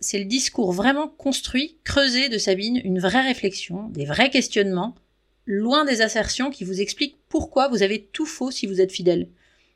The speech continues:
Au contraire, j'ai trouvé chez elle une forme de douceur, une vraie compréhension du fait que chacune et chacun suit son chemin à sa façon, mais surtout un plaidoyer fort pour la liberté de choisir. C'est pour ça que je suis très, très heureuse de l'accueillir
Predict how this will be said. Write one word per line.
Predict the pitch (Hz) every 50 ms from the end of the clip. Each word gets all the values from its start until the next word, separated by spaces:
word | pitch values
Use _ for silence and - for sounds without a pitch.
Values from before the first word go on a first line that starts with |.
| _ _ _ _ _ _ -
Au | - 247
contraire, | - 302 294 285 - 330 339 302 240 208
j'ai | 202 208
trouvé | 214 - 254 330
chez | 330 - - 269
elle | 247 277 277
une | 247 220 214
forme | - 269 262 254
de | 214 202
douceur, | 170 190 247 247 - - 233 277 311 285 - -
une | 233 208 196
vraie | 180 220 320 339
compréhension | - 311 254 - - 240 226 220 - - - 302 320
du | 240 202
fait | - 285 294 -
que | - 202
chacune | 185 - - 247 247 - - 233 233 262 247
et | 208
chacun | - - 208 208 - 233 254 294 302 - _ _ _ _ _
suit | - - - - 330
son | 339 - 277 254
chemin | - - 233 214 208 220 262 - -
à | - 269 262
sa | - 254
façon, | 240 - 311 - - - 180 240 - _ _ _ _ _ _ _ _ _ -
mais | 185 175 175
surtout | 180 - - 196 - - 285
un | 240 190
plaidoyer | - - 247 208 208 226 214 196 214
fort | 202 - - - 302 330 330 -
pour | - 190 175
la | 180
liberté | 196 208 208 202 190 185 -
de | 254
choisir. | - - 214 214 202 160 160 160 - - _ _ _ _ _ _ _ _ _ _ _ _ _ _ _ _
C'est | - - 208 190
pour | - 247 -
ça | - - 359 349
que | - 240
je | 240
suis | - - 214 185
très, | - - - - 415 415
très | - - 285 269 220
heureuse | 226 226 285 339 359 302
de | 220 208
l'accueillir | 196 220 277 190 - 240 233 226 277 294